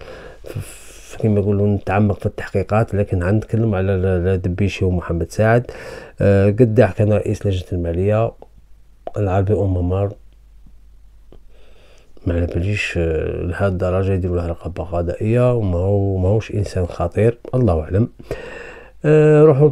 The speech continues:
تري امبورطون، الحالة الصعبة هي حالة النقاش والدياجي،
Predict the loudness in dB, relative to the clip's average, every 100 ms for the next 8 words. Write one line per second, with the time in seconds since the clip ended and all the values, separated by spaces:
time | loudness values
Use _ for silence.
0 | 4 4 4 4 2 2 -2 0 2 2
1 | 2 0 -4 -4 -8 -6 0 2 2 0
2 | 0 2 0 0 0 -2 -2 -2 -4 -2
3 | -2 -2 -2 -2 0 -2 -2 -2 -2 -2
4 | -2 0 2 2 2 0 -2